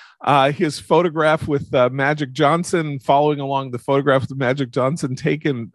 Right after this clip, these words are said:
uh, by, uh, Governor Gavin, ma-, maskless photo taken by Governor Gavin Newsom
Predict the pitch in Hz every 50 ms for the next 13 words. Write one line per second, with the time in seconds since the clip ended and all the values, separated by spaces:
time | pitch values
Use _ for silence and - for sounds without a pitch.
0 | - 127 120 107 107 110 120 123 120 117 113 113 - - - 117 104 98 104 131
1 | 131 139 143 123 117 113 120 127 123 123 117 107 87 104 117 120 - - 123 127
2 | 127 147 165 165 - - 175 156 156 - - - 170 156 156 151 147 135 151 175
3 | 160 151 - - 151 147 135 135 127 120 127 127 135 143 135 131 120 127 127 135
4 | 135 127 127 131 147 165 170 - 175 151 147